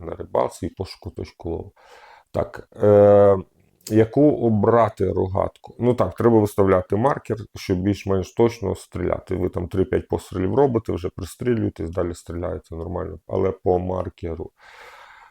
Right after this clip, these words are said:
Е, яку обирати? Я перепробував різні, різноманітні фірми, різноманітні бренди, дешеві, дорогі.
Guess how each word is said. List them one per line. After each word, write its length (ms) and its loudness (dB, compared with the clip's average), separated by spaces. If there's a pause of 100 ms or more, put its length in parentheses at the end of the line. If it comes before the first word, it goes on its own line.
(220)
Е, 100 6
яку 220 4
обирати? 460 4
Я 140 6
перепробував 680 4
різні, 500 0
різноманітні 880 0
фірми, 400 0
різноманітні 640 -2
бренди, 840 4
дешеві, 560 0
дорогі. 720 0